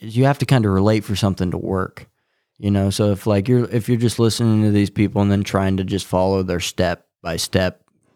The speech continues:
protocol, I mean, it's not really gonna work. You kinda have to take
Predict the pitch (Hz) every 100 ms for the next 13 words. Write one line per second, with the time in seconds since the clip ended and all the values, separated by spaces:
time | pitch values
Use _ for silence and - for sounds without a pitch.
0 | - 104 98 95 - 78 65 - _ _
1 | _ _ - 107 107 127 120 113 110 101
2 | 95 110 104 107 101 113 117 110 101 90
3 | - 107 104 -